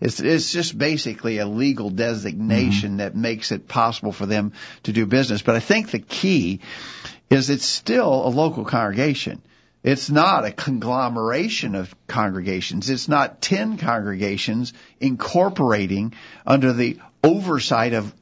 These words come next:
Speaker 1: one set of elders. That's what it's not.
Speaker 2: Yeah. You know, I had never heard of that before myself, but as long as the organization is still what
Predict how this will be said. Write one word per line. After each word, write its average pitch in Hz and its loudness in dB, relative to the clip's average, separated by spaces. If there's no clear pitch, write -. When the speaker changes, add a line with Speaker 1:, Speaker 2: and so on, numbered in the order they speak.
Speaker 1:
one 151 2
set 135 2
of 113 0
elders. 156 0
That's 143 0
what 110 2
it's 76 -8
not. 92 -4
Speaker 2:
Yeah. 85 -2
You 127 -2
know, 113 0
I 113 6
had 131 4
never 107 4
heard 120 2
of 104 -2
that 85 -2
before 104 2
myself, 113 0
but 101 0
as 104 4
long 127 6
as 107 0
the 107 2
organization 110 2
is 98 2
still 110 2
what 104 -2